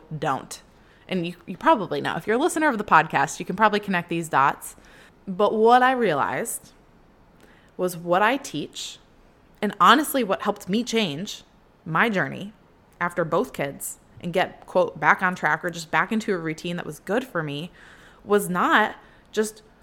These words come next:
ripping the Band-Aid off, jumping right into something and hitting the ground running hardcore. Because what that has done to me in the past,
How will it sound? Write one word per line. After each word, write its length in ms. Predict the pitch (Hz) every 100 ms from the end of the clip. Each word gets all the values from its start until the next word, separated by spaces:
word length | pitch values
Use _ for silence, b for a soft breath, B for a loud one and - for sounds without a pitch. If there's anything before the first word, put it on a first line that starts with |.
| _ _ -
ripping 400 | 160 180 214 247
the 60 |
Band-Aid 380 | 208 247 277 190
off, 300 | 160 170 175 - b
jumping 360 | - 208 254 240
right 180 | 220 220
into 180 | 285
something 520 | 269 165 170 165 175 180
and 80 | 180
hitting 320 | - 240 226
the 80 | 190
ground 420 | 190 175 160 156
running 380 | 208 247 180 185
hardcore. 840 | - 196 208 196 269 277 - - - _ b b b b
Because 340 | 208 226 196 196
what 300 | 170 190 202
that 200 | 208 262
has 180 | 294
done 180 | - 196
to 80 | 214
me 140 | 202
in 80 | 190
the 60 | 185
past, 580 | - 143 190 - -